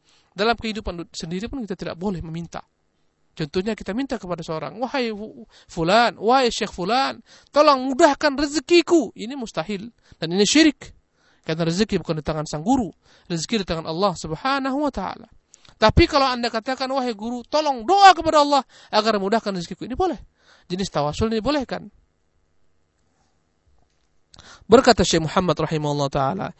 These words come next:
"Idza thabata dzalika fal istighatsatu bil anbiya yaumil qiyamah yuriduna minhum an yad'u Allah an yuhasiba an-nasa hatta yastariha ahlul jannati min karbil mawqif wa hadza jaizun fid dunya wal akhirah."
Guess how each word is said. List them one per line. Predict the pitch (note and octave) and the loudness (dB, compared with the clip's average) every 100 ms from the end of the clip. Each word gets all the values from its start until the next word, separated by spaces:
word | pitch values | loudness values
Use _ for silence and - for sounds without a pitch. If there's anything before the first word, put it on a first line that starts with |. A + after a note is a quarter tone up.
| - - - | -20 -20 -14
"Idza | - F#3+ F#3 | 4 6 8
thabata | G#3+ A3 G#3+ G3+ | 6 6 6 6
dzalika | F3+ A#3 A3+ G#3+ | 8 10 8 6
fal | G3+ G#3 | 2 2
istighatsatu | G3 G3 F#3 G#3+ G3+ F3+ | 0 2 4 4 2 -2
bil | F3+ | -4
anbiya | F3+ F3+ F3+ F#3 G3+ D#3+ | -6 -4 2 4 6 4
yaumil | F3+ G3 F#3 F3 | 2 2 0 0
qiyamah | E3+ G3+ A3 F#3+ - - - _ | 4 8 6 4 -6 -16 -20 _
yuriduna | D#3+ D#3 E3+ D#3+ G3+ G#3 | -2 2 4 4 4 4
minhum | A3 G#3 G3+ | 2 0 -2
an | F3+ | -2
yad'u | F3+ G3 G#3+ | -2 0 0
Allah | G3+ G#3+ G#3 F3 | 4 6 6 6
an | E3+ F3 | 2 0
yuhasiba | E3+ F3+ G#3+ B3+ B3 A3+ G3+ F#3 F3 | -2 2 6 8 8 6 0 -4 -2
an-nasa | G3 A#3 G#3 G3 | 2 2 2 0
hatta | A#3+ - F#3 | -2 -2 -2
yastariha | F3+ - F#3 A3 F#3+ G3+ | -4 -4 -4 -2 -2 -2
ahlul | F#3 F3 | -4 -4
jannati | E3 A#3 A3 G3 | -2 -2 -2 -6
min | F3+ F3 | -6 -4
karbil | A3+ A3+ F3+ E3+ | 0 0 0 -2
mawqif | A3+ C4 E4+ D4 - _ - - - | -2 0 -2 -4 -10 _ -20 -20 -2
wa | D#3+ E3+ | 2 4
hadza | F3+ F#3+ F3+ E3+ D#3+ | 6 4 4 0 0
jaizun | E3 A#3+ C4+ C4+ A#3+ B3 | 4 6 6 2 0 0
fid | A#3+ A#3 | -2 -6
dunya | G3 G#3+ G#3 G3+ | -2 -2 0 0
wal | G3 G3+ | 2 2
akhirah." | F#3+ F#3+ F3+ F#3 F3+ F3 D#3+ D#3+ | 2 0 0 0 2 2 2 -2